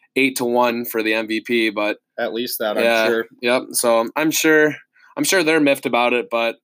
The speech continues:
Speaker 1: if you just watch the game, Mahomes, and I mean, he plays quarterback, and, uh, time and time again, it ends up going to one of the team's quarterbacks, so.
Speaker 2: Yeah, so I think they made the right choice.
Speaker 1: Yep. Uh, I'll agree there.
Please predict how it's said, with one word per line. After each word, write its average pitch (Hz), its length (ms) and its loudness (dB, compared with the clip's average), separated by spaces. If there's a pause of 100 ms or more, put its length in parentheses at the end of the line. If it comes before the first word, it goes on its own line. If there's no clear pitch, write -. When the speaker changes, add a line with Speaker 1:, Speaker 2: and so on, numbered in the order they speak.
(140)
Speaker 1:
if 151 160 -4
you 175 80 -6
just 170 160 -4
watch 123 240 0
the 120 80 -10
game, 117 220 -4
Mahomes, 117 640 -6
and 135 120 -4
I 143 40 0
mean, 151 160 2
he 156 80 0
plays 147 280 0
quarterback, 107 540 -2
and, 107 240 -8 (600)
uh, 101 280 -6
time 123 280 -4
and 117 100 -8
time 113 200 -4
again, 113 260 -2
it 107 100 -4
ends 107 200 -4
up 104 100 -6
going 110 220 0
to 107 60 0
one 107 140 -2
of 104 60 -4
the 101 60 -8
team's 101 260 -6
quarterbacks, 98 540 -2
so. 101 340 0 (1300)
Speaker 2:
Yeah, 147 240 4
so 143 280 4
I 156 220 -2
think 151 180 0
they 131 80 2
made 113 180 0
the 101 80 -4
right 101 160 -4
choice. 110 360 -6
Speaker 1:
Yep. 147 300 -2 (520)
Uh, - 40 -2
I'll 127 480 2
agree 117 300 -2
there. 113 320 -2